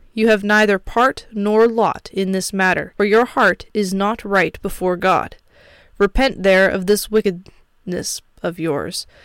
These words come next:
and pray to the Lord that, if possible, the intent of your heart may be forgiven you. For I see that you are in the gall of bitterness and in the bond of iniquity."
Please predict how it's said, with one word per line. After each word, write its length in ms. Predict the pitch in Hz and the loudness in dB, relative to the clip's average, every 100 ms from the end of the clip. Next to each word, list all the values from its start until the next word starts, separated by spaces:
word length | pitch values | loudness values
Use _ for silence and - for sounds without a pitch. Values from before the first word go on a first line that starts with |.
| - | -4
and 200 | 190 185 | -4 -2
pray 340 | - 226 240 | 2 4 4
to 140 | 254 262 | 4 -2
the 140 | 262 | 0
Lord 420 | 202 180 175 180 - - | 2 2 2 -2 -6 0
that, 260 | 175 160 - | 0 0 -6
if 200 | 185 - | -12 -10
possible, 640 | - 247 262 208 180 180 - - | -4 0 0 0 -4 -6 -8 -6
the 160 | 208 | -2
intent 440 | 220 208 262 277 254 | -2 -2 -2 -2 0
of 120 | 202 | 2
your 180 | 220 247 | 2 0
heart 400 | - 151 - - _ | 0 -2 -4 -14 _
may 200 | - 190 | -4 -2
be 120 | 185 196 | -2 -4
forgiven 460 | 202 196 196 165 | -4 -2 -2 -4
you. 220 | 131 131 - | -10 -14 -12
For 160 | - 175 | -2 2
I 240 | 208 269 | 4 4
see 400 | 294 - 240 196 | 2 -2 -2 -2
that 160 | 190 190 | -2 -4
you 340 | 190 240 262 | -4 -2 -2
are 220 | - 196 | 0 0
in 160 | 196 208 | 0 0
the 80 | 202 | -2
gall 560 | 180 208 226 247 254 | 0 2 4 4 2
of 200 | 196 175 | -2 -2
bitterness 680 | 185 190 175 135 165 - - - | -2 0 -2 -4 -8 -10 -10 -6
and 140 | 190 | -2
in 120 | 214 | -2
the 80 | 226 | -2
bond 380 | 190 185 185 190 | 0 0 0 -2
of 120 | 185 | -2
iniquity." 560 | 196 208 170 - - | -4 -4 -6 -8 -12